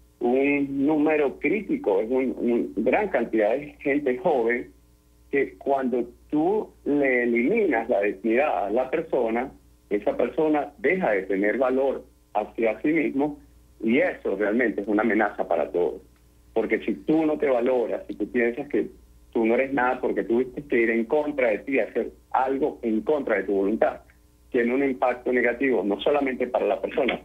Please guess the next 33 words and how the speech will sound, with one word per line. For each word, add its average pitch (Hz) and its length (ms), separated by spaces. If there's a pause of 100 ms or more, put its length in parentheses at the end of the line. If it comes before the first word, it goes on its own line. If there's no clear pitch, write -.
(120)
sino 110 200
para 85 260
todos. 78 320 (180)
Entonces, 127 460 (380)
desde 139 340
ese 190 160
momento, 151 640 (500)
siempre 190 340
estábamos 135 460
buscando 143 400
la 107 160
humanización 110 840
para 107 220
que 127 100
podamos 120 320
entender 139 480
que, - 180 (420)
que 143 140
lo, 127 300 (160)
lo 127 200
que - 120
pensamos 185 600
que 185 100
es 175 120
obvio 123 440 (680)
va 156 160
más 101 240
allá. 90 440
Cuando 107 220
tú 120 140
ves 151 160
a 143 140
alguien 151 380